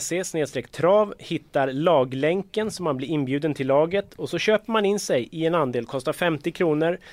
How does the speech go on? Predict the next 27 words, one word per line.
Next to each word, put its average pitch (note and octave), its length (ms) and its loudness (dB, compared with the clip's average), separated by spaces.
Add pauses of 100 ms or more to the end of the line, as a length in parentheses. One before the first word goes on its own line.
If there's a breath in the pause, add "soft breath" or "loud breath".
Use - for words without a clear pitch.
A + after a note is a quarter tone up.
(180 loud breath)
Man C3+ 140 -4
får B2+ 80 -8
köpa C3 260 -2
max D3 400 -2
fem D3 340 0
andelar B2+ 560 0
och C3 160 0
andelssläpp D3 680 -2
är C#3 160 -4
alltid D#3 720 -2
torsdagar D#3+ 760 0
femton C#3 580 -2
noll B2 220 0
noll. B2+ 280 0 (540 loud breath)
Så - 120 -16
får E3 120 -8
man F#3 200 0
hänga F#3 240 2
på F#3 100 -6
låset D3 340 0
där B2+ 140 2
om B2 80 0
man C3 140 0
vill B2+ 80 -2
ha C3 100 2
en C#3 100 -4
andel. G#2 440 -4